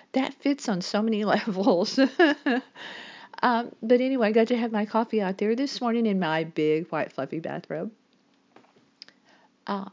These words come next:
because it's sixty-seven. It was sixty-seven, uh, when I went outside. It is going to be seventy-eight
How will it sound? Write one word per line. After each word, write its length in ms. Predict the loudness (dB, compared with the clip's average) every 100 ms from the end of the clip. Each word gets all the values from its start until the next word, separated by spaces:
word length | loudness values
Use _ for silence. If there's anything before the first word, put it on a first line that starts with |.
| -2
because 640 | -2 -2 -6 -4 -4 -4
it's 180 | -6 -4
sixty-seven. 840 | -4 0 -2 0 0 0 -2 -2
It 80 | -6
was 120 | -6
sixty-seven, 880 | -6 -8 -10 -8 -4 -4 -2 -4 -6 -12 -20 -20 -8 -2
uh, 180 | -2
when 160 | 0 0
I 80 | 0
went 160 | 2
outside. 600 | 2 0 -4 -4 0 0 0
It 160 | 0 0
is 140 | -4
going 300 | -4 -4 -4
to 100 | -6
be 140 | -8
seventy-eight 1040 | -8 0 0 2 -2 -4 -2 -2 -4 -8